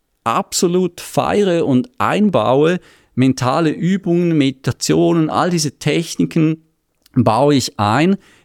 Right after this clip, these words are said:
damit ich meine Klienten besser begleiten kann.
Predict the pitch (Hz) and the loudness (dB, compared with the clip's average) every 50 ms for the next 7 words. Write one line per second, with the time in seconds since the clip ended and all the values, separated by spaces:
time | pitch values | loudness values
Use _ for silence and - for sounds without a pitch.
0 | _ _ 135 131 131 131 127 131 135 143 156 185 185 - - - - _ _ _ | _ _ 0 2 4 4 4 4 4 2 2 0 -2 -4 -10 -14 -14 _ _ _
1 | _ _ _ _ _ _ _ _ _ _ - 156 147 127 - - - - _ _ | _ _ _ _ _ _ _ _ _ _ 0 0 0 0 -2 -6 -12 -16 _ _
2 | _ _ - 131 123 117 113 120 123 123 120 117 113 113 113 - _ _ _ _ | _ _ 0 0 2 2 2 0 2 2 0 0 0 -2 -4 -8 _ _ _ _
3 | _ _ _ _ _ _ _ _ _ _ - - - 120 110 113 117 117 131 170 | _ _ _ _ _ _ _ _ _ _ -18 -10 -6 -4 -2 0 0 2 2 2
4 | 208 208 - - 151 127 110 - 117 107 101 - - 95 90 92 - 98 90 85 | 0 0 0 2 2 2 2 2 0 0 0 -2 -4 -4 -4 -4 -4 -4 -4 -4
5 | 90 90 - - 90 - - 92 90 87 - - 101 95 | -6 -8 -8 -8 -10 -8 -10 -12 -10 -10 -12 -14 -16 -20